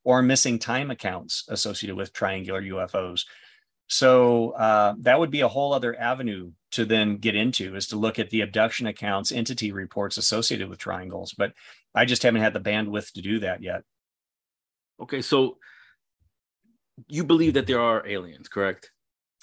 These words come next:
Speaker 1: Well, I
Speaker 2: Like
Speaker 1: don't know if
Speaker 2: beings,
Speaker 1: there's,
Speaker 2: no?
Speaker 1: I don't know if there's aliens. The only thing I'm willing to concede is in looking at the preponderance of information regarding U F Os,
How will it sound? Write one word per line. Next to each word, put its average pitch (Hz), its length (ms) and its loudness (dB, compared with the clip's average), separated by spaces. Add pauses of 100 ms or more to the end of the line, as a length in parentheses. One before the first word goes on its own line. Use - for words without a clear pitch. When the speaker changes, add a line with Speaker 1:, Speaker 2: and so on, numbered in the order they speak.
(440)
Speaker 1:
Well, 165 120 10
I - 20 10
Speaker 2:
Like 170 60 6
Speaker 1:
don't 214 120 8
know 220 80 6
if 208 60 4
Speaker 2:
beings, 208 80 -2
Speaker 1:
there's, 156 200 2 (160)
Speaker 2:
no? 104 160 2
Speaker 1:
I 165 40 8
don't 214 100 8
know 214 80 6
if 190 60 4
there's 156 220 2 (100)
aliens. 104 640 0
The 123 160 2
only 165 120 4
thing 160 160 0
I'm 139 140 2
willing 135 220 2
to 117 80 2
concede 123 520 -2
is 98 440 -2
in 113 160 0
looking 135 500 -2
at 110 380 2 (160)
the 107 100 -4
preponderance 120 720 0
of 104 80 -6
information 104 520 -4
regarding 101 360 -2
U 104 180 -2
F 98 160 0
Os, 101 380 -2